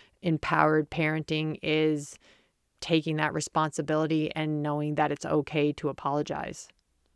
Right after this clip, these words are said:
So the last card that I want to talk about today is from Beyond Lemuria, that deck, which is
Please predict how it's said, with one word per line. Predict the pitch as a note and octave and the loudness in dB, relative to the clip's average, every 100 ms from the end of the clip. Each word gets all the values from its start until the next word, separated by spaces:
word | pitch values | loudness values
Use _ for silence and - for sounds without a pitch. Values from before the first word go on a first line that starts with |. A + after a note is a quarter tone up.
| _ _ _ _ | _ _ _ _
So | - F#3 | -12 -2
the | F#3+ | 0
last | F3 G3 - | 2 0 -2
card | - E3+ E3 | -4 -2 0
that | E3 | 0
I | D3+ | -2
want | D3 C#3+ D3 - | -2 -6 -6 -10
to | - | -10
talk | D#3 D3+ | -6 -6
about | D#3 D#3 - | -4 -6 -2
today | G3 D#3 D3 E3 | 0 0 2 0
is | D3+ | 0
from | - D3+ D3 D3 - - - _ | -2 -4 -4 -6 -8 -18 -20 _
Beyond | E3 D3+ C#3+ C#3+ D3+ - D#3 | 2 2 4 2 0 -4 -4
Lemuria, | D3 C#3+ C#3 C#3 D#3 F#3+ | -2 0 0 0 2 0
that | D3+ D3 D3 | 0 -4 -4
deck, | - C#3+ G3 - - | -2 0 -2 -6 -10
which | - | -8
is | C#3 | -8